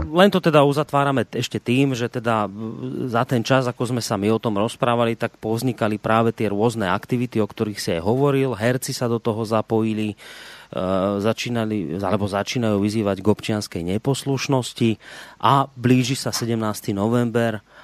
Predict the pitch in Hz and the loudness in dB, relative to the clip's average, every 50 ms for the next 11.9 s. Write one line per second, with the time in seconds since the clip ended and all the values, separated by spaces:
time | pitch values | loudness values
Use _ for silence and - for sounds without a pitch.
0 | - - - 101 - - - 117 107 104 - - - 117 113 107 107 101 101 101 | -20 -10 -8 -8 -6 -4 -4 -2 -2 -2 -4 -4 0 0 2 2 2 0 0 -2
1 | 95 98 107 107 104 104 92 98 127 139 - - 131 113 110 110 - - 107 101 | -2 -2 -2 -2 -2 -2 -2 -2 -2 -4 -4 -6 -6 -4 -4 -6 -6 -4 -6 -6
2 | - - _ _ - 113 117 131 - 139 120 107 117 107 107 101 101 101 92 90 | -6 -8 _ _ -4 -2 -2 -2 -2 -4 -4 -4 -2 -2 -2 -2 -4 -4 -4 -6
3 | 90 85 98 98 90 98 101 98 95 90 92 90 87 - - - - - - - | -6 -4 -4 -6 -4 -4 -4 -4 -2 -2 -4 -6 -6 -8 -16 -20 -20 -18 -6 0
4 | 143 147 - 135 120 117 113 104 110 107 104 110 104 104 95 87 87 107 113 120 | 0 0 0 0 -2 -2 -2 -2 -4 -4 -4 -2 -2 -2 -2 -2 0 0 2 2
5 | 117 104 113 110 113 - - 214 - 208 - 120 104 113 127 - - - - 131 | 2 0 0 -4 -4 -2 -2 0 0 0 -2 0 0 0 0 -2 -4 -8 -4 -2
6 | 127 139 135 - 113 95 110 131 131 - - 117 - 120 135 - - - 123 139 | -2 -2 0 -2 -2 0 0 0 0 -2 -6 -2 -2 -2 0 0 0 0 2 2
7 | 156 160 - 147 - - 160 151 - - - 123 104 127 131 131 127 117 104 104 | 2 2 2 -2 -2 2 2 2 0 0 -4 -2 2 2 2 4 2 2 0 0
8 | 113 123 113 123 117 113 120 117 107 104 98 101 110 120 - 95 95 98 104 104 | 0 2 2 2 2 4 2 2 2 2 0 0 -2 -4 -4 -6 -4 0 0 0
9 | 95 98 95 92 92 90 90 92 101 107 104 98 82 73 _ - - - - - | 0 0 -2 -2 -4 -4 -2 2 2 4 4 2 2 -2 _ -20 -20 -18 -18 -16
10 | - - 98 95 - - 190 214 220 202 - - - - - _ - - - - | -6 -4 -4 -2 2 4 4 4 4 0 -4 -6 -12 -20 -20 _ -20 -14 -14 -14
11 | - - - 107 101 101 98 95 - - - - - 156 156 - - 131 | -12 -8 -6 -2 -2 0 -2 -2 -4 -8 -10 0 2 2 2 2 0 -2